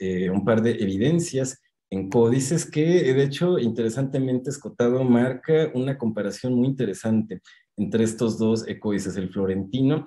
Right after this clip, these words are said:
y el Magliavecchi. Aquí en el florentino está esta correlación bien, eh, simplona, eh, a la que llegaban, digamos, los, eh, conquistadores, ¿no? Eh, el hongo y el demonio. Incluso acá dejando fuera al ser,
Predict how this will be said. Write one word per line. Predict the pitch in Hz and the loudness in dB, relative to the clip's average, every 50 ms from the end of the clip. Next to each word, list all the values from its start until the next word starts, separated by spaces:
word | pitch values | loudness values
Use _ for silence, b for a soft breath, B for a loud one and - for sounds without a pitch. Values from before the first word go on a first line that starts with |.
| B B B B B _ | B B B B B _
y | 107 110 117 | 0 2 4
el | 123 123 120 | 4 4 2
Magliavecchi. | 117 110 101 98 95 92 92 90 92 92 90 90 - - - 78 - _ - | 2 0 0 0 0 0 0 0 0 -2 -2 -4 -8 -12 -14 -16 -18 _ -10
Aquí | - 113 104 - - 127 143 | -8 -8 -8 -6 -4 0 2
en | 165 175 | 2 2
el | 160 - | 2 2
florentino | 123 113 104 101 98 92 95 - 113 110 110 117 123 143 160 180 185 | 2 2 2 2 0 -2 -2 0 2 2 4 4 4 4 4 4 2
está | - 180 185 - - 139 | 2 0 -4 -4 -2 0
esta | 151 151 - - 185 185 | 0 0 0 -2 -2 0
correlación | 165 143 123 113 107 107 101 - - - 135 143 160 151 B B B B B B B B | 0 0 0 0 -2 -2 -4 -4 -6 -4 -2 -2 -2 -4 B B B B B B B B
bien, | - 107 110 131 135 147 170 175 175 156 - | -2 0 2 4 4 4 4 4 4 2 0
eh, | 123 117 110 | -2 -2 -4
simplona, | 101 - - 120 110 101 101 117 135 135 135 127 117 107 101 95 98 95 | -4 -4 -2 -2 -2 -2 -2 -2 0 0 2 2 2 2 2 0 -2 -2
eh, | 101 101 101 101 101 98 98 95 98 98 95 95 95 95 95 95 | -4 -4 -2 -2 -2 -4 -4 -6 -6 -6 -6 -6 -4 -4 -4 -4
a | 98 98 | -2 -2
la | 98 98 | -4 -4
que | - - 104 | -4 -4 0
llegaban, | 101 104 117 123 131 135 139 | 2 2 2 4 2 2 2
digamos, | 117 107 110 113 120 120 113 110 | 2 2 0 0 0 0 -2 -2
los, | 107 107 113 127 127 - b b b b b b - | -2 -2 -2 -2 -4 -8 b b b b b b -4
eh, | 110 101 90 | -2 -2 0
conquistadores, | - 107 98 95 104 95 87 - - 98 95 95 95 95 92 92 92 92 87 85 85 - | 2 0 0 0 0 -4 -6 -4 -4 -4 -4 -2 0 0 2 2 2 0 -2 -4 -6 -2
¿no? | 104 107 117 135 147 160 160 156 - | 0 0 2 2 2 2 2 0 0
Eh, | 104 107 104 95 - | -2 -2 -2 -2 -4
el | 98 95 104 | -2 -2 0
hongo | 120 131 139 143 147 147 160 170 170 - - | 0 0 2 0 0 0 0 0 -2 -2 -4
y | 104 101 104 | -6 -8 -6
el | 104 101 98 | -6 -6 -6
demonio. | 95 95 98 101 104 101 95 92 90 87 87 87 - - _ - | -4 -2 -2 0 0 0 -2 -4 -6 -10 -12 -18 -20 -20 _ -10
Incluso | 98 87 - 123 127 127 - 147 | -8 -6 -4 -4 -4 -2 -2 -2
acá | 143 - 127 127 | 0 0 0 2
dejando | 127 123 - 120 123 127 123 117 | 0 0 0 0 0 2 2 0
fuera | 117 - - 120 131 147 147 123 123 139 139 B B B B B - | -2 -4 -2 0 4 4 4 4 2 0 -4 B B B B B -8
al | - 95 | -6 -6
ser, | 90 - 143 143 151 | -2 2 2 4 4